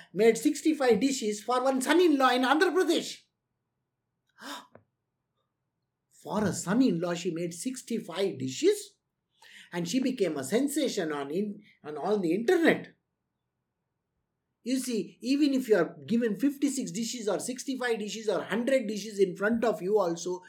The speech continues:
as a sage, least bothered. Okay? A person should not be feeling mighty pleased just because he has got sixty-five dishes in front of him.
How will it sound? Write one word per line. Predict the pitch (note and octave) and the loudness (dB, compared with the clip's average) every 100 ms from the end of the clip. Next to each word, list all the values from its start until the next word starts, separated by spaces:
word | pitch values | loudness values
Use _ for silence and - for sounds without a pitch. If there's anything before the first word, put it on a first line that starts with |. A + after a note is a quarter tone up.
| - - _ _ _ _ _ _ _ _ _ _ | -20 -20 _ _ _ _ _ _ _ _ _ _
as | - C4 D#4 | 0 2 2
a | E4+ | 0
sage, | - D4 D#4 E4 - - _ _ _ - | -4 -4 -2 -2 -6 -20 _ _ _ -4
least | C4 C4 G3 E3+ | 4 4 4 4
bothered. | C#3+ B2+ B2+ G2+ - _ _ _ _ - | 4 4 -2 -6 -14 _ _ _ _ -4
Okay? | B3+ - D#4+ - _ _ - | -4 -4 -8 -10 _ _ -10
A | |
person | - C4+ C4+ D#4 | -2 -2 0 -2
should | D4 A#3 | -4 -2
not | C4 C#4 | -2 -2
be | C4 | -4
feeling | - A3+ A3+ A#3 | -4 -4 -2 -2
mighty | D#3 D3+ G3+ B3 | -2 0 -2 -4
pleased | A#3 G3+ G3 F3+ | -6 -4 -4 -2
just | C#3 G3+ F#3+ | 0 -2 -2
because | F3+ F#3 F3+ | -6 -4 -4
he | F3 | -4
has | E3 | -4
got | D#3+ F3 - | -2 -4 -4
sixty-five | F3 - A#3 A3 F#3 | -10 -10 -8 -2 -2
dishes | C#3 C3 D#3+ | -4 -10 -12
in | C3+ B2+ | -12 -12
front | B2 G#2 G#2 | -14 -16 -18
of | |
him. | G#2 | -20